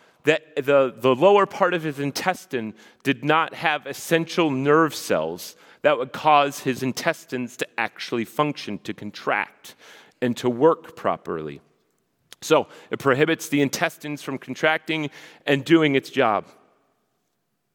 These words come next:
So if my son Ezra had been born prior to nineteen fifty, if my son had been born a hundred years ago,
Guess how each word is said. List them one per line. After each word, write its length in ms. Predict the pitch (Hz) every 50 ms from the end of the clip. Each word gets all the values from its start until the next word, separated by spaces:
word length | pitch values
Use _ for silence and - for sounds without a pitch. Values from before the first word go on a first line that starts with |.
| _ _ _ _ _ - - - -
So 220 | - - 160 135 - - - - _ _ _ _ _ _ _ _ _ _ _ _ _
if 180 | 156 156 - -
my 200 | 170 180 214 214
son 260 | - - 214 190 175
Ezra 520 | - - 190 185 170 151 151 135 127 120 - - - - _ -
had 200 | 156 160 139 131
been 200 | 175 175 165 -
born 320 | 170 175 170 160 156 139
prior 500 | - - - 180 170 185 180 160 151 151
to 200 | - - - 170
nineteen 540 | 156 143 151 170 147 - - - 151 156 135
fifty, 360 | - - 156 143 - - 110
if 260 | - - - - _
my 140 | 170 185 202
son 260 | - - 220 202 190
had 180 | 180 180 175 147
been 160 | 170 165 160
born 300 | 147 175 180 170 160 143 - - - - -
a 120 | 160 156
hundred 460 | - - 175 185 190 185 190 - -
years 360 | - 160 165 180 175 - - 139
ago, 380 | 110 - 98 76 69 65 -